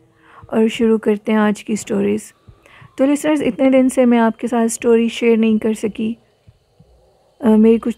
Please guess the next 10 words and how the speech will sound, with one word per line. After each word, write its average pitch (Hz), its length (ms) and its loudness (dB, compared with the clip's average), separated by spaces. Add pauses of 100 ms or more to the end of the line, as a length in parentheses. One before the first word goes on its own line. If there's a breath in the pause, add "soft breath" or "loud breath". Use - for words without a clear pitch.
तबीयत 214 380 2
ख़राब 214 320 -2
थी, 240 300 -8 (680)
तो 220 100 -4
अब - 260 -4
से, 247 500 2
अ, 220 40 -2 (120)
फिर 226 180 2
regular 220 380 2
stories, 233 640 -2